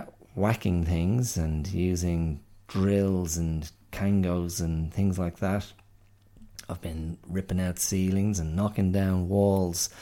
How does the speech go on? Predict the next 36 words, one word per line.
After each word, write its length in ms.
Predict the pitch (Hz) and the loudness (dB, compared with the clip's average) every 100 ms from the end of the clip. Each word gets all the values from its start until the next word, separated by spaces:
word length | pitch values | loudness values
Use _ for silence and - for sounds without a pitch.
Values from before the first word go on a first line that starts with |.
| - - - - - - | -20 -18 -20 -20 -20 -8
This, 400 | - 95 - - | -2 0 0 0
uh, 420 | 107 98 95 92 - - - | 4 4 4 2 -2 -12 -6
this 180 | 104 | -4
is 120 | 104 98 | -2 0
a 40 | |
bit 120 | 104 | 2
of 80 | 98 | 2
summer 280 | - 104 101 | 4 4 4
work, 360 | 90 85 - - - - | 4 2 -2 -16 -18 -8
summer 420 | - 120 110 90 - | 2 4 6 4 0
work 540 | 90 101 104 - - | 0 4 4 4 -4
that 160 | - 90 | -2 0
has 120 | 82 | 0
come 220 | - 95 | 0 2
my 220 | 90 85 | 4 2
way, 560 | 82 87 87 82 82 - - | 2 0 0 0 -2 -8 -6
and 260 | 82 82 82 | -4 -2 -2
it 140 | 87 | -4
has 280 | - 87 - | -4 -4 -4
been 460 | 92 82 82 80 - - - - - - | -2 0 2 0 -4 -16 -20 -20 -20 -10
most 440 | - 76 85 - - | -4 0 0 -2 -4
welcome 460 | 78 - 76 71 - | -4 -2 -4 -4 -8
indeed. 640 | - 76 71 73 73 78 - - - - - - | -6 -4 -2 -4 -4 -6 -12 -20 -20 -20 -20 -4
Always 280 | 98 90 - | -2 0 -2
good 240 | 82 - | -6 -6
to 320 | - 82 78 - | -6 -4 -4 -6
get 140 | - 85 | -6 -4
into 180 | 85 | -4
something 340 | - 90 85 92 | -6 -8 -6 -6
like 180 | 82 - | -6 -6
that, 340 | 85 78 - - | -6 -6 -12 -14
get 180 | - 82 | -10 -8
into 180 | 80 | -8
something 360 | - 104 92 80 | -6 -6 -6 -6
very 320 | 85 92 113 | -2 0 0
physical, 560 | 113 147 165 - 98 | 0 2 2 0 -4